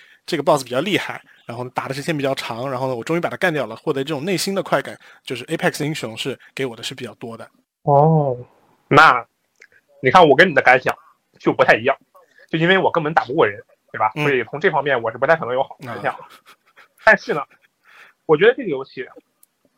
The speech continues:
Speaker 2: 有一个相对于吃鸡游戏来说更偏向于传统游戏的优点，或者说传统主机游戏，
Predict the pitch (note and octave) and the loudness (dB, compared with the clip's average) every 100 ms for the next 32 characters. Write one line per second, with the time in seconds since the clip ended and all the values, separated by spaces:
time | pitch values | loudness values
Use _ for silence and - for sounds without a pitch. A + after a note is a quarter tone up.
0 | _ _ _ _ C#3+ A#2 B2+ - G3+ C#3 | _ _ _ _ 0 0 -4 4 6 6
1 | A2+ - _ _ - - - C#4+ D4+ D4 | 2 -6 _ _ -20 -8 6 6 6 -6
2 | C#4+ F#3+ B2+ A#2 B2+ E3 D#3+ - - C#4 | -4 -4 -6 -10 -8 -8 -8 -6 0 0
3 | C#4 D#4+ F3 A#2 - A2+ G#2 A2 A#2 A#2+ | 0 0 0 -2 -4 -4 -4 -4 -2 2
4 | G#3+ F#3+ - F#3+ F#3 D3+ C#3+ - - E3 | 2 2 2 0 2 0 -2 -2 0 2
5 | E3 G#2+ A2 A#2 G#2 G#2 G#2+ - - - | 0 -6 -10 -10 -6 -4 -6 -8 2 4
6 | A2 D3 - D3+ D#3+ D3+ A2+ G#2+ C3+ - | 8 8 8 4 4 -2 -4 -10 -12 -10
7 | - | -20